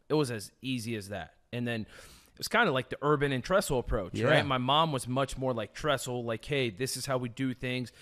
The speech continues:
Speaker 1: If you didn't live up to those, those expectations, wh-, why? You know, what's going on?" She was the first one there for you. And my dad was basically, "No, you need to perform. Like,
Speaker 2: Yeah,
Speaker 1: if
Speaker 2: I
Speaker 1: you
Speaker 2: need
Speaker 1: didn't
Speaker 2: more.
Speaker 1: do, yeah, I need more. Like, this is what I need to do." Danny, Danny will probably vouch for me on this one.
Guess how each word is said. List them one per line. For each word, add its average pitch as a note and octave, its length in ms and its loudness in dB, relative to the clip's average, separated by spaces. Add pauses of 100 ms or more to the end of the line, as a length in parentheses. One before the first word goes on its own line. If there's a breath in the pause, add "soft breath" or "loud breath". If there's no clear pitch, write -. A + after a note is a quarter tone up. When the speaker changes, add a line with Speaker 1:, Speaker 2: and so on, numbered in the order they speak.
(160 loud breath)
Speaker 1:
If - 180 -12
you G#2+ 100 -8
didn't C#3 300 -2
live B2+ 160 -2
up B2 160 0
to B2+ 100 -6
those, A#2 240 -6 (200)
those B2+ 240 0
expectations, B2 840 -4
wh-, F#2 340 -12
why? A#2 500 0 (200 soft breath)
You B2+ 100 0
know, B2 40 0
what's B2+ 180 -2
going C3 180 0
on?" B2+ 120 0
She - 120 -6
was A2+ 100 -10
the G#2+ 60 -10
first C3+ 340 -4
one B2 260 -4 (200)
there C3 200 2
for A#2 220 -4
you. A#2+ 180 0 (100)
And B2+ 80 -4
my A2 120 -6
dad C3 240 -2
was B2+ 140 0
basically, - 340 -10 (280 soft breath)
"No, C3 200 4
you A#2 180 -2
need C#3+ 160 2
to - 60 -8
perform. - 420 -6 (160)
Like, B2+ 160 0 (200)
Speaker 2:
Yeah, G2+ 280 -2
Speaker 1:
if B2+ 140 0
Speaker 2:
I B2 60 2
Speaker 1:
you C#3+ 60 4
Speaker 2:
need C#3+ 60 6
Speaker 1:
didn't F#3 120 6 (100)
Speaker 2:
more. - 160 4
Speaker 1:
do, - 80 -6
yeah, C3+ 340 2
I C#3+ 100 6
need C#3+ 160 2
more. B2 200 0
Like, B2 220 -2
this C#3+ 140 -4
is - 60 -8
what B2+ 100 0
I - 40 0
need A#2+ 180 -2
to B2+ 140 -2
do." - 40 -12 (260 loud breath)
Danny, C3+ 360 -2
Danny B2 400 -6
will A2+ 160 -4 (220)
probably A2+ 240 -4
vouch G#2+ 280 -6
for G#2+ 80 -12
me G#2+ 60 -8
on G2+ 100 -8
this A2+ 200 -6
one. G2+ 180 -8